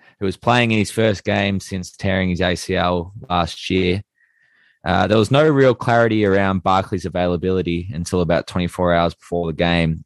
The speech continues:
and it showed because, uh, Saquon wasn't at his explosive best. Now, this was expected, and I mentioned this in the fantasy segment.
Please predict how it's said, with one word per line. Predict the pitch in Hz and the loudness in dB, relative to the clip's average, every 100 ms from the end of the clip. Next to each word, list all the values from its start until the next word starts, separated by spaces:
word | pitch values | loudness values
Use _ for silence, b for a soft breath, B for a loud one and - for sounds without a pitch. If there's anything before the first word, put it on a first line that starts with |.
| - | -6
and | 87 85 85 87 87 - b b b b | -2 0 0 -2 -4 -10 b b b b
it | 90 | -8
showed | - - 110 107 92 | -4 2 4 4 2
because, | 82 - 92 87 - - - - | -2 0 0 -2 -6 -12 -16 -6
uh, | 90 87 85 67 | 0 2 2 -2
Saquon | - 110 110 - 107 101 98 98 95 _ _ _ _ - | -4 -2 0 0 0 0 0 -4 -8 _ _ _ _ -6
wasn't | 120 120 110 | -2 0 0
at | 104 | 0
his | 95 | -2
explosive | 101 - - 95 92 85 76 | -6 -10 -6 -4 -4 -8 -6
best. | 85 82 - - - _ _ _ | -4 -4 -6 -20 -20 _ _ _
Now, | 87 92 92 92 90 - _ | -2 0 4 4 2 0 _
this | - 117 - | -4 -2 0
was | 120 | 0
expected, | 123 - 110 104 - 120 | 0 0 -2 -2 -2 0
and | 101 | 0
I | 85 | 0
mentioned | 90 90 90 87 | -2 -2 -2 0
this | 92 90 | -2 -2
in | 87 | -4
the | |
fantasy | 85 90 87 85 85 | -2 -2 -2 -4 -6
segment. | - 87 80 87 | -6 -6 -4 -4